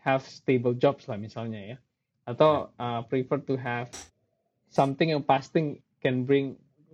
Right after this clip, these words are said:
Speaker 1: food to the table gitu. Tapi mungkin ada beberapa orang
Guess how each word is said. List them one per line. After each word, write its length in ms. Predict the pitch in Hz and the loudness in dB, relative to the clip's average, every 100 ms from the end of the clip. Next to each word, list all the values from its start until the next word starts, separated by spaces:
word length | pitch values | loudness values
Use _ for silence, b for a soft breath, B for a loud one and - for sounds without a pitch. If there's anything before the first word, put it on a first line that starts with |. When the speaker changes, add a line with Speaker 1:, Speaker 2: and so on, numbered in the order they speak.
| - | -2
Speaker 1:
food 160 | 151 - | -2 0
to 120 | 135 | -4
the 80 | 123 | 0
table 380 | 139 131 135 110 | 0 2 0 -2
gitu. 200 | 113 - _ _ | -8 -20 _ _
Tapi 400 | 127 - 226 202 _ - | -2 4 4 2 _ -6
mungkin 400 | 147 143 269 262 | -6 -4 -6 2
ada 160 | 190 160 | 2 2
beberapa 440 | 147 151 147 147 | 2 2 2 0
orang 600 | 113 143 131 107 104 | 0 0 -2 -6 -12